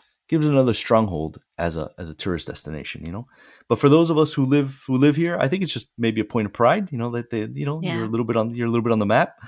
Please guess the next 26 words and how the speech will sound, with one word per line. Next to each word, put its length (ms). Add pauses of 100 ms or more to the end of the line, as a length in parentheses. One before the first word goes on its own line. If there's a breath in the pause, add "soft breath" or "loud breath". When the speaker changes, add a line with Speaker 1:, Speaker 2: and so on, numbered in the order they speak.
(380 loud breath)
Speaker 1:
uh, 160
more 300
so. 360 (500 soft breath)
Um, 640 (340)
but, 340
you 60
know, 140
our 120
favorite 260
places, 340
places 400
are 80
still 240
our 80
favorite 300
places, 520
you 100
know, 100
whether 260
they 100
get 140
a 20
Michelin 380
star 260
or 60
not. 240